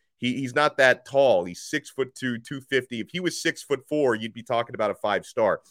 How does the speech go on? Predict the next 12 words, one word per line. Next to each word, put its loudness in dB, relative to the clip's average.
Uh, 2
Jaden 0
Wayne, 4
another 4
edge 0
rusher 0
who -8
probably -4
should -6
be -2
a -2
five-star -2